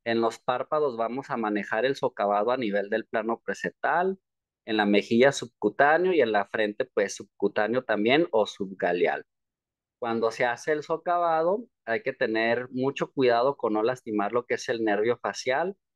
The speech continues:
el cual, pues, podemos llegarlo a dañar si trabajamos en área sobre el arco cigomático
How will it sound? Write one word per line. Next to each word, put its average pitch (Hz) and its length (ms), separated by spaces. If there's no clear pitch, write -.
el 107 220
cual, 107 300
pues, 131 320
podemos 117 420
llegarlo 107 400
a 131 60
dañar 113 500
si 113 200
trabajamos 107 680
en 117 140
área 107 280
sobre 104 260
el 98 80
arco 101 300
cigomático 127 920